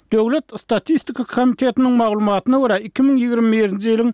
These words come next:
on bir aýynyň dowamynda Özbegistan bir ýüz on beş million amerikan dollary möçberini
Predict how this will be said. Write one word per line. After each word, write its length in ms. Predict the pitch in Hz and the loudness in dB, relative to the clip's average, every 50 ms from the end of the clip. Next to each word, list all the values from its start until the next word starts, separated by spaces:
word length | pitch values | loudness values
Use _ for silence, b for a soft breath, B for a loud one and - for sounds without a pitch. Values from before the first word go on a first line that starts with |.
| B B B B | B B B B
on 240 | 220 208 214 214 220 | -2 0 2 2 2
bir 100 | 254 269 | 2 2
aýynyň 360 | 269 262 262 254 254 254 233 | 2 2 2 2 2 2 2
dowamynda 460 | 233 233 240 233 226 220 226 220 226 | 2 0 0 0 0 0 0 0 0
Özbegistan 760 | 247 240 220 202 202 214 208 196 175 - - 208 220 240 233 - b b b - | 0 0 0 0 0 0 0 0 -2 -4 -2 -2 0 0 -2 -4 b b b -2
bir 80 | 233 | 0
ýüz 240 | 294 285 277 277 254 - _ | 2 2 2 0 -2 -4 _
on 200 | 226 233 226 220 | -2 0 2 2
beş 260 | 240 277 302 240 - | 2 2 0 0 0
million 380 | 277 269 254 262 254 247 247 247 - | 0 0 0 0 0 0 0 0 0
amerikan 640 | 214 220 226 220 196 - - 262 311 302 277 254 | 0 0 2 0 0 -2 -2 0 0 2 2 0
dollary 360 | 269 262 262 254 254 254 247 | 0 0 0 0 -2 -2 0
möçberini 760 | 254 240 240 233 - - - 226 226 220 220 214 214 220 233 | 0 0 0 0 -2 -2 0 0 0 2 2 2 2 0 -2